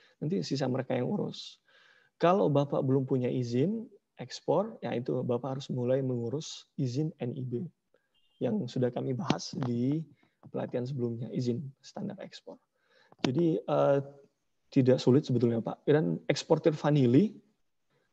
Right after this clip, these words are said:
yang saya lihat dia jualan via Instagram, Pak. Dan dia kirim via D H L. Kenapa? Karena vanili itu mahal. Jadi harga mahalnya vanili itu mengkompensasi harga pengiriman D H L yang mahal.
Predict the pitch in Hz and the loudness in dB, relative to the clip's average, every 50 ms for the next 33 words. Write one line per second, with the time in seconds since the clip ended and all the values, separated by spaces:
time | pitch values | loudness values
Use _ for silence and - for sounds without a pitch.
0 | _ - 143 131 131 - 139 131 127 131 147 175 175 - - 151 127 147 170 147 | _ 0 0 0 2 4 4 4 6 6 4 4 2 0 0 4 6 6 6 6
1 | 127 131 127 135 156 165 147 - 135 127 - 123 120 - - 131 131 - - - | 6 6 6 6 4 2 2 2 2 2 2 0 -2 -4 -6 -6 -4 -4 -4 -6
2 | - - - - _ _ _ _ _ _ _ _ _ _ - 127 131 131 131 131 | -6 -10 -16 -20 _ _ _ _ _ _ _ _ _ _ 0 0 2 2 2 2
3 | 131 131 - - 135 139 175 175 160 - - 131 127 123 120 117 117 127 - - | 2 0 0 0 0 0 0 -2 -6 -6 -4 -4 -4 -2 -4 -6 -6 -8 -10 -12
4 | - - 202 - _ _ _ _ _ _ - - 120 113 - 180 185 - - 123 | -14 -16 -18 -20 _ _ _ _ _ _ -10 -8 -8 -6 -6 -8 -8 -8 -8 -8
5 | 147 165 165 - 147 135 135 131 139 151 160 - 160 151 147 147 139 127 - 170 | -8 -8 -8 -6 -4 -2 -2 -2 -2 -2 -4 -4 -2 0 0 0 0 -2 -4 -6
6 | - _ _ _ _ _ _ _ _ _ _ _ _ _ _ _ _ _ _ _ | -10 _ _ _ _ _ _ _ _ _ _ _ _ _ _ _ _ _ _ _
7 | _ - - 127 120 117 120 123 - - 165 185 202 196 196 - - _ _ _ | _ 0 2 2 4 2 0 0 0 2 2 4 4 2 -2 -4 -12 _ _ _
8 | _ _ - - 156 143 139 135 143 135 135 135 131 147 135 135 139 139 - 135 | _ _ -4 2 2 4 6 6 6 6 6 4 4 2 2 2 2 2 2 4
9 | 135 135 135 131 139 143 - 190 175 151 147 143 - 135 135 - 143 135 135 - | 6 6 8 6 6 6 4 4 4 4 4 2 2 2 2 2 0 0 2 2
10 | 135 117 117 - - 165 143 139 143 156 160 - 151 139 131 127 131 135 147 143 | 2 2 2 2 2 2 2 2 2 0 0 0 2 2 2 4 4 2 4 4
11 | 131 127 131 139 - 139 139 - - - - 143 - - - | 4 4 4 2 2 2 2 2 0 -2 -4 -6 -8 -10 -12